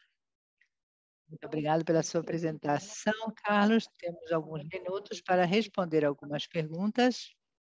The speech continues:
dos participantes. Bom, n-, neste momento não temos perguntas, mas, é, estão todos convidados a fazer as perguntas através do Q and A,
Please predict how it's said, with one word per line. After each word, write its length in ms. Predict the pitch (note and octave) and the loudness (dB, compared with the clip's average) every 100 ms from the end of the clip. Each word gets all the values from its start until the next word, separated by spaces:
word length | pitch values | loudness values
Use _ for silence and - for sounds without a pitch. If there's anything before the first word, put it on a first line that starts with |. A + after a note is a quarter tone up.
| _ _ - | _ _ -8
dos 160 | D3+ C3+ | -6 -4
participantes. 1300 | D3 C#3 - C#3+ F3+ - F#3 G3 F#3+ - B3+ B3+ - _ _ _ _ _ _ _ _ _ - | -2 -2 -4 -10 -10 -4 2 2 2 0 -2 -2 -10 _ _ _ _ _ _ _ _ _ -2
Bom, 180 | D3+ - | -2 0
n-, 240 | G3+ G#3 | -2 2
neste 280 | A3 C4 - | 4 4 6
momento 500 | G#3+ E3 F3 G3+ G#3 | 2 2 2 2 4
não 100 | G3+ | 0
temos 300 | F#3+ - - - | 0 -6 -14 -2
perguntas, 680 | F3 D#3+ D3+ E3+ B3 C4+ - | -2 0 -6 0 2 2 2
mas, 480 | F3 F#3 A3+ - - _ _ _ _ _ _ _ _ | 2 4 2 0 -8 _ _ _ _ _ _ _ _
é, 480 | D3+ D#3+ E3+ E3+ E3+ - _ - | -2 2 4 2 0 -6 _ -12
estão 260 | - F#3 | 0 0
todos 440 | E3+ G#3+ A3 G#3+ - | 2 4 6 4 4
convidados 560 | G3+ F3 E3 A#3+ C#4 | 0 2 4 6 6
a 80 | A#3 | 4
fazer 260 | - F3+ F#3 | 4 4 4
as 100 | - | 4
perguntas 380 | F3+ E3+ G3 F3+ | 4 2 2 0
através 380 | E3+ E3+ E3 | 2 4 4
do 80 | E3 | 2
Q 160 | - E3+ | -2 0
and 180 | D3+ D3+ | 0 4
A, 300 | G#3 C#4+ | 4 4